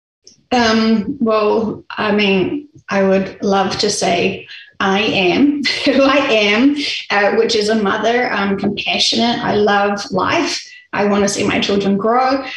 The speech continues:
I wanna see, um, humanity blossom and, and evolve.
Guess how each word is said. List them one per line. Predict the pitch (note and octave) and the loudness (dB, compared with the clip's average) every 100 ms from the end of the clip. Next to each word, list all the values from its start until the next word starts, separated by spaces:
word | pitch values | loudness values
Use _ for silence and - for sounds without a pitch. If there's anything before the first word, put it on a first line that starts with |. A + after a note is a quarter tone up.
| - | -8
I | G#3 G#3 | -4 0
wanna | G#3 G3+ G3+ | 2 2 0
see, | - G#3 G#3 G#3 G3+ | 0 2 4 2 2
um, | G3+ G3 G3 G3 G3 | 2 2 2 0 -2
humanity | - A3+ G#3 G3+ G3+ G3 G3 - - | -2 2 2 2 2 2 0 -2 -2
blossom | G3 G#3 A#3+ - B3+ C4 C4+ - | 0 2 0 0 0 4 2 2
and, | G3 G3 F#3+ G3 F3+ - - - - | 2 4 4 2 0 -4 -14 -20 -4
and | F#3+ G3 F#3+ - | 0 2 2 0
evolve. | - F3+ E3+ G#3 C#4+ C#4+ | -2 0 2 2 2 -2